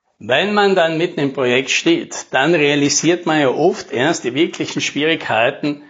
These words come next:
die da sind. So, als Außen von Experte kennt man das Spiel natürlich schon. Der Kunde unterschätzt viele Dinge und jetzt steht er natürlich plötzlich da und muss sich damit beschäftigen. Und dieser Frust, diese Enttäuschung und diese,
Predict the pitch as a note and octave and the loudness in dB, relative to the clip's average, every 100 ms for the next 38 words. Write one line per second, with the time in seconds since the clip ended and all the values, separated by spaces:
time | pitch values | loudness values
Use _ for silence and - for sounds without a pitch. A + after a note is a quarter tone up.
0 | _ _ - C3 B2+ G2 G#2+ - A2+ - | _ _ -8 -4 0 0 0 -4 -10 -20
1 | - - G#3 G3+ C3 C#3 E3 F#3 A#3 G3+ | -6 0 0 2 0 0 2 2 2 -2
2 | F#3 D#3 C#3+ - D#3 G#3+ A3 F#3+ F#3+ F#3+ | -2 -2 -2 -2 0 2 2 2 2 0
3 | D#3+ F#3 F#3+ F3 E3 - D3+ E3 F3 E3+ | -2 -2 -2 0 0 0 -2 0 0 -2
4 | E3+ D#3+ D#3+ F3 F#3 E3+ B2+ D#3 D3+ C3+ | -2 -2 0 2 2 0 -2 0 0 0
5 | A#2+ A#2+ A#2+ F#3 G3 - - E3+ E3 D#3 | -2 -2 0 2 0 -6 -4 -2 0 0
6 | D#3+ D#3+ D#3 - - C3 C#3+ D3+ D3 - | 2 2 0 -6 -2 0 2 0 0 2
7 | D3+ F3 - D3 C#3+ D3 D3+ - B2+ C3+ | 2 2 2 0 0 0 -2 -2 -2 -2
8 | - B2+ - A#2 D#3 F3+ D3+ B2 D3 D3 | -2 -4 2 4 4 2 0 0 0 -2
9 | - C#3 - C3 B2+ B2+ B2 C3 B2 G#2 | -4 -2 -2 -2 -2 -2 -4 -4 -2 -2
10 | - C3+ G3 A3 A3 A3+ - G3 F#3 F3+ | 0 2 2 2 0 0 0 -2 0 -2
11 | G3 - F#3 F3+ D#3+ D3 D3 F3 F3 E3 | 0 0 0 2 0 2 2 4 2 -2
12 | D#3+ D3+ E3 E3+ | -4 -2 2 0